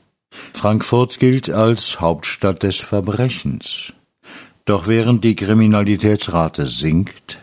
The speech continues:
steigt die Angst. Wie wir uns vor echter Gefahr und Panik schützen.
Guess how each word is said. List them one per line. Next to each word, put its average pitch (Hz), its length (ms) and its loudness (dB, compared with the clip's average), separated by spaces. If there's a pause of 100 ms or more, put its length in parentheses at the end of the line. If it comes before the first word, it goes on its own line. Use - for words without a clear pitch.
steigt - 460 -10
die 78 160 -6
Angst. - 540 -6 (760)
Wie 95 220 2
wir 110 140 2
uns 107 200 2
vor 82 340 -4 (140)
echter 107 420 -2
Gefahr 80 400 -4
und 78 200 -4
Panik 69 520 -6
schützen. - 460 -6